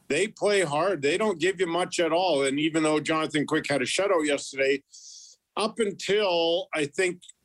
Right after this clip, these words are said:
in the second period, I could only think of one good chance until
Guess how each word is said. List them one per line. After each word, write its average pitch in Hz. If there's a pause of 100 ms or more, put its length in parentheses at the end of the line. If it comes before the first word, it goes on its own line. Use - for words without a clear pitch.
(420)
in 160
the 151
second 220
period, 190
I 151
could -
only 202
think 180
of 147
one 190
good 170
chance 170
until 156